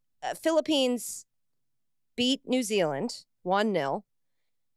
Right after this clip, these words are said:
New Zealand, did you see this? Scored an equalizer, and then V A R called it offside. So they showed how far offside,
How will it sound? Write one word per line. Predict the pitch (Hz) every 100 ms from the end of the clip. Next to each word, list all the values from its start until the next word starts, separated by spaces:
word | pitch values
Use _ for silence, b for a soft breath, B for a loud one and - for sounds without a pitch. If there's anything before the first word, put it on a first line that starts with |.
| _ _
New | 202
Zealand, | 208 269 427 262 202 196
did | 202
you | 220
see | 254
this? | 247 262 -
Scored | - - 262 262 277
an | 220 233
equalizer, | 262 262 202 165 160 165 214 - _ -
and | 202
then | 196 190
V | 208 247
A | 226
R | 220 233
called | 220 196 180
it | -
offside. | - 185 - - 196 170 131 147 - _ _ _ _
So | -
they | 240 233
showed | - 269 262
how | 269 247 254
far | - - 233 226 202 190 196 _ _ _ _
offside, | 202 208 - - 220 214 202 175 165